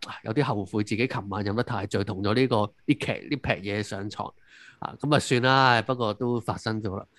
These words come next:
跟住就同個男仔講：「唉，你幫我叫個早餐，room service 個早餐，唉，真係。」咁啊，個男仔又唔睬佢喎。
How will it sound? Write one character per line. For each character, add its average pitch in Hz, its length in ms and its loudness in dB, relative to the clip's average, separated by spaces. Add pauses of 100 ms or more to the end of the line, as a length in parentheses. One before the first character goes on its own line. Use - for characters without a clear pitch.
(200)
跟 165 100 6
住 143 80 4
就 127 60 8
同 110 160 0
個 101 80 0
男 98 180 0
仔 98 200 -2
講： 101 180 -2 (280)
「唉， 127 200 6
你 127 120 2
幫 151 160 4
我 135 100 6
叫 123 120 -2
個 113 120 2
早 110 180 0
餐， 117 260 2
room 120 300 0
service - 460 -2
個 104 80 -10
早 104 160 -4
餐， 101 280 -6
唉， 98 300 -4
真 104 160 -8
係。」 - 60 -14 (500)
咁 131 160 0
啊， 120 60 4
個 135 100 6
男 107 220 6
仔 131 80 8
又 147 100 6
唔 104 80 -2
睬 110 120 -2
佢 131 200 6
喎。 110 220 4